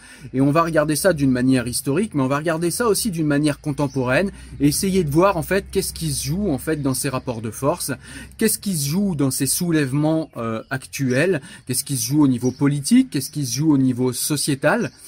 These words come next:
Et donc voilà, c'est un livre qui est très intéressant pour, euh, toutes ces choses-là et pour essayer de comprendre, euh, de nos jours ce qu'il se passe au niveau politique, au niveau, euh, social et sociétal, comme je l'ai dit. Et pourquoi y a-t-il tous ces soulèvements ?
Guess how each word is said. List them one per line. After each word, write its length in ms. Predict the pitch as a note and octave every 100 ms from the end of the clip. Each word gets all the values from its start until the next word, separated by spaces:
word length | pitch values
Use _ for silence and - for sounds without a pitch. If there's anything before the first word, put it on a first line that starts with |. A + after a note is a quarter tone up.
| - - - -
Et 60 |
donc 140 | G#3 G3+
voilà, 180 | F#3+ A3+
c'est 200 | D3+ D#3
un 60 |
livre 300 | F#3+ G#3+ D3+
qui 160 | C#3 D3
est 100 | -
très 200 | G3 F3+
intéressant 680 | E3+ E3+ D3+ C#3+ E3 A3+ - - - - -
pour, 260 | G3+ F3 D#3+
euh, 60 |
toutes 200 | - F#3+
ces 120 | F#3+
choses-là 460 | E3 D#3+ B2 D#3 G3
et 40 |
pour 180 | C#3+ D3+
essayer 280 | D#3 F3 F#3
de 80 | -
comprendre, 760 | D#3 C#3 E3 G3 G3+ A#2+ A2 - -
euh, 160 | B2 A#2
de 140 | B2+
nos 120 | F#3 D3
jours 320 | C3+ G3+ - - -
ce 120 | - D#3+
qu'il 200 | C4 G#3+
se 140 | F3
passe 340 | C#3 E3+ A#3
au 80 | D#3
niveau 360 | D3 C3+ D3 C#3+
politique, 600 | E3+ D3+ C3+ - D3 C#3
au 220 | C3 C#3
niveau, 480 | C3+ A#2+ B2+ C#3 C#3
euh, 220 | A#2 A2+
social 420 | - D3+ C#3 D#3+
et 80 | D3
sociétal, 540 | C3+ C#3+ C#3 C3+ C#3 D3+
comme 140 | C3+
je 120 | A#2+
l'ai 160 | B2 B2
dit. 280 | B2 G3 A3 - - - - - - -
Et 80 | F#3+
pourquoi 420 | D4+ - D4+ D#4
y 120 | A3+
a-t-il 320 | E3 B3+ A#3+
tous 120 | - G3
ces 160 | G3
soulèvements ? 560 | - G3+ F#3 C#3 C3